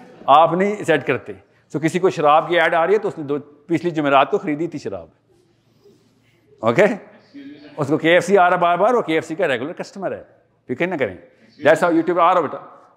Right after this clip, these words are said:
So, ये वाला कॉन्सेप्ट क्लियर कर लें। तीसरी बात, I do not think कि you, uh, केएफ़सी पे काम करने वाले रिस्क हराम कमा रहे। I do not, I did not say that।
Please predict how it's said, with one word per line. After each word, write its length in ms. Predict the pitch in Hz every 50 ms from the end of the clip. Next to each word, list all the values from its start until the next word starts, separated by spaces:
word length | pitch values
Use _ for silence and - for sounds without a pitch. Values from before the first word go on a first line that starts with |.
| _ _
So, 140 | - 170 170
ये 140 | 165 185
वाला 180 | 196 190 196 190
कॉन्सेप्ट 380 | 190 185 185 - - 208 190 -
क्लियर 180 | 190 196 190
कर 160 | 165 143 127
लें। 560 | 107 104 98 - 98 _ _ _ 101 107 143 151 _
तीसरी 280 | - 185 170 - 214 208
बात, 560 | 180 143 123 110 - - - - _ _ _ _ _ _ _ _ _ _ _ _ _ _ _ _ _ _ _ _ _ _ _ - - _ _ _ _ _ _ _ _ _ _ _ _ _ _ _ _ _ _ _ -
I 100 | 127 139
do 120 | 143 135
not 380 | 139 139 151 165 185 202 208 160 - - - - - - - _ _ _ _ _ _ _ _ _ _ _ _ _ _ _ _ _ _ _ _ _ _ _ _ _ _ _ _ _ - -
think 180 | 156 165 165 165 175
कि 220 | 160 139 123 120 135
you, 80 | 156 185
uh, 60 | 160 151 143 135 131 127 123 120 117 110 107 -
केएफ़सी 360 | 156 160 170 156 - - 175
पे 120 | 156 160 147
काम 480 | - - - 151 147 151 160 170 170
करने 240 | - 160 143 143 151
वाले 340 | 151 147 151 151 151 147 147
रिस्क 260 | 110 127 151 135 - - -
हराम 340 | 120 110 110 117 123 117
कमा 280 | 107 - 117 104 95 92
रहे। 320 | 95 90 _ - 127 147
I 40 | 147
do 60 | 151 151
not, 160 | 165 165 -
I 80 | 147 147
did 120 | 151 151 165
not 140 | 185 180 180
say 260 | - - 196 175 165
that। 160 | 135 110 -